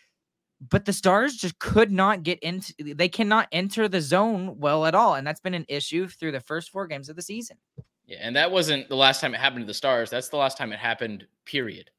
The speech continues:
Speaker 2: In the N H L, that's the last time it happened, was November twenty eighteen. So
Speaker 1: So I mi-, so I misheard it. That's even worse than I
Speaker 2: Yeah.
Speaker 1: thought.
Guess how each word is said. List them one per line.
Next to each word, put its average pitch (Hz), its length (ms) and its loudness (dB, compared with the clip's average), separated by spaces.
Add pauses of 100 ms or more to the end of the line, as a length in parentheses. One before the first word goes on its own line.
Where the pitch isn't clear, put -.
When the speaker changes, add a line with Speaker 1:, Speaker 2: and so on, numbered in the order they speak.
(140)
Speaker 2:
In 123 80 -8
the 127 100 -6
N 139 100 0
H 120 220 -2
L, 110 280 -4 (120)
that's 107 160 -6
the 113 60 -8
last 104 220 -4
time 110 180 -6
it 98 60 -14
happened, 98 340 -10
was 104 460 -8 (680)
November 123 360 -2
twenty 127 280 -2
eighteen. 120 480 -2 (240)
So 117 380 -4
Speaker 1:
So 135 100 0
I 143 80 2
mi-, 160 160 -2
so 175 120 4
I 170 120 6
misheard 175 340 4
it. 139 80 2
That's 143 180 -4
even 170 200 -2
worse 165 220 2
than 160 140 -2
I 151 40 4
Speaker 2:
Yeah. - 60 2
Speaker 1:
thought. 135 220 2